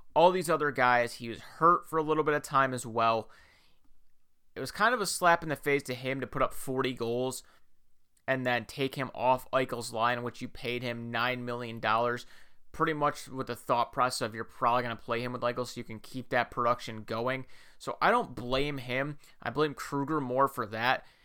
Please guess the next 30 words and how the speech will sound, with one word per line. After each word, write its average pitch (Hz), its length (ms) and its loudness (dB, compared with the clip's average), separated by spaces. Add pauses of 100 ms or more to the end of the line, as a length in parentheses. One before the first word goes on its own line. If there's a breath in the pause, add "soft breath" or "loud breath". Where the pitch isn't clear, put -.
(160 soft breath)
And 139 140 -4
I 196 140 4
understand 156 560 -4
Kruger's 147 320 -6
philosophy 120 500 4
of 120 120 0
why 113 340 2
he 127 120 -4
was 120 100 -4
trying 120 240 -2
to 113 40 -12
spread - 320 0
out 123 80 2
the 123 80 -8
scoring, 123 540 -4 (420 soft breath)
but - 160 2
it 143 120 -2
clearly 208 360 -2
didn't 143 380 0
work, 139 320 2
and 131 100 -8
he 131 120 -4
let 131 240 4
it 117 120 -8
go 131 180 2
for 127 160 -4
too 135 220 -8
long, 120 340 0
and 110 140 -10
Jeff 123 320 0